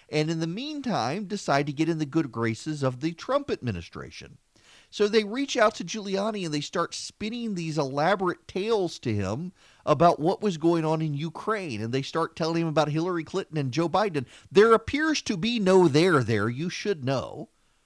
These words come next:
Despite what you may have read in some outlets or heard, it appears it all comes from these, these hucksters from Ukraine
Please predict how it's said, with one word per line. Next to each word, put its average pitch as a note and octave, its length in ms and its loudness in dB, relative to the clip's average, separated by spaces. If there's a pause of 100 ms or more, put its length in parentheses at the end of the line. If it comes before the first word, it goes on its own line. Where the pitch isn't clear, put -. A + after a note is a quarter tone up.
(320)
Despite F#3 480 4
what F#3 180 0
you F3 100 -2
may D3+ 200 2
have C3 160 2
read D3 240 2
in A2 140 -2
some C#3+ 200 -2
outlets A#2 400 0
or G2 100 -4
heard, C#3+ 360 -2
it C#3+ 120 0
appears F#3+ 360 -4
it D3 80 0
all D3 160 6
comes C3+ 320 0
from C#3 200 -6
these, C3+ 260 -8
these C3+ 400 -4
hucksters - 720 -4 (300)
from D#3 220 0
Ukraine F3+ 800 0